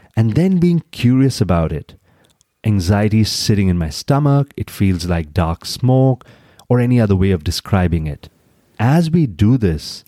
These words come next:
we realize that the intensity keeps reducing. We also realize that the thoughts that we've had around jealousy, those ruminating thoughts,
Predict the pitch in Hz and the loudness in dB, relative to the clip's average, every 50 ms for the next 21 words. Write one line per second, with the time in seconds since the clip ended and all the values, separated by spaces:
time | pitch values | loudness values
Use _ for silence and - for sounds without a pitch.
0 | _ - 87 113 127 123 120 110 98 95 90 87 92 107 110 - 123 117 - 123 | _ -4 0 0 2 2 0 0 0 -2 0 0 0 -2 -2 -2 -4 -2 -2 -4
1 | - - 110 98 92 - _ 113 101 104 110 107 - 117 107 123 117 - - - | -2 -2 -2 -2 -4 -2 _ -2 0 0 -2 -2 -4 -2 0 0 0 -2 -2 -2
2 | 104 95 90 - - - - 92 85 80 - 90 82 80 - - - 85 85 - | -2 -2 0 -2 -8 -10 -6 -4 -4 -4 -2 -2 -2 -2 -4 -6 -10 -12 -14 -20
3 | _ _ _ _ _ _ _ - 107 117 135 180 - - 180 143 120 110 107 104 | _ _ _ _ _ _ _ 0 0 0 0 0 0 0 0 2 2 2 2 2
4 | 113 123 123 127 127 - - - - - 117 - - - - - 185 - - - | 2 2 2 0 -2 -2 -4 -8 -4 -4 -4 -2 -4 -4 -2 -2 -2 -2 -2 -6
5 | - - 151 - 127 117 101 85 76 101 98 98 95 95 92 92 92 90 90 82 | -4 -4 -2 0 2 0 0 0 -2 0 0 2 2 2 2 4 2 2 0 0
6 | - 87 85 85 85 - - 92 85 98 101 95 85 80 87 101 113 117 120 123 | -2 -2 -2 -2 -4 -4 -4 -2 0 2 2 2 0 0 0 0 2 2 2 2
7 | 117 110 98 113 98 95 - - 92 80 76 - - - | 2 0 0 -2 -6 -6 -4 -4 -4 -4 -4 -6 -12 -20